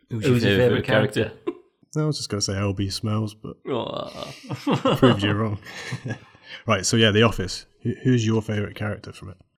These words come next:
Speaker 2: From the U K Office, or formerly known as The Office?
Speaker 3: The Office.
Speaker 2: Okay, so my favourite character is Dawn.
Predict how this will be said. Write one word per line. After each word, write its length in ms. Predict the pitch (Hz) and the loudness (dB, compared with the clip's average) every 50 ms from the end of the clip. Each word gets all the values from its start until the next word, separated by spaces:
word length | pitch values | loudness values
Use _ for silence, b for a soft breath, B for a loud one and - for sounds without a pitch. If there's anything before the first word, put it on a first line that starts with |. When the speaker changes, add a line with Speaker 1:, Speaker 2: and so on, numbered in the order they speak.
| _ _ _ | _ _ _
Speaker 2:
From 460 | _ - 123 123 120 120 117 107 110 | _ -2 0 0 0 0 0 0 2
the 140 | 120 127 131 | 4 4 4
U 320 | 135 139 135 143 147 135 | 4 4 6 6 4 4
K 360 | 127 - - 139 131 131 127 | 2 0 0 0 2 2 0
Office, 640 | - 156 135 117 - - - - - - - - - _ _ - | -2 -2 -4 -4 -6 -8 -16 -18 -18 -18 -20 -20 -20 _ _ -2
or 300 | 123 113 107 - - _ _ _ _ | -2 -2 -2 -4 -8 _ _ _ _
formerly 400 | - - 147 135 127 127 123 113 | -2 0 2 2 2 2 0 0
known 260 | 107 107 104 101 101 | 0 0 -2 -2 -2
as 300 | 101 101 101 101 - - _ | -4 -4 -6 -8 -10 -14 _
The 300 | - 107 101 117 120 117 113 | -12 -2 2 4 4 4 4
Office? 500 | 107 104 - - - - - - - - _ _ _ 107 | 2 -2 -6 -10 -16 -16 -16 -18 -20 -20 _ _ _ -6
Speaker 3:
The 200 | 104 101 98 95 | -2 -2 0 0
Office. 500 | 90 90 - - - 104 - - - _ _ _ _ _ _ B B B B B B B B B B B B B B B B B B B B B B B B B B B B B B B B B B B B B _ | -2 -4 -8 -12 -16 -12 -12 -12 -12 _ _ _ _ _ _ B B B B B B B B B B B B B B B B B B B B B B B B B B B B B B B B B B B B B _
Speaker 2:
Okay, 440 | 147 127 120 - 123 117 110 107 101 | -4 -4 -2 0 2 4 4 4 2
so 160 | - - 123 | 0 -2 0
my 180 | 123 131 147 151 | 2 2 2 2
favourite 640 | 147 - - - 135 131 127 117 113 113 - - - | 0 -2 0 2 4 4 4 2 2 -2 -4 -8 -8
character 760 | - - 113 107 104 101 98 - - 101 101 104 - - - _ _ _ _ _ _ | -2 -2 0 0 0 -4 -6 -6 -6 -4 -4 -4 -6 -10 -14 _ _ _ _ _ _
is 540 | 127 113 113 110 104 104 104 104 101 98 - - _ _ _ | -8 -6 -6 -6 -6 -6 -8 -8 -8 -10 -10 -12 _ _ _
Dawn. 460 | - 104 104 98 95 92 92 90 90 | -2 0 0 -2 -4 -6 -6 -8 -10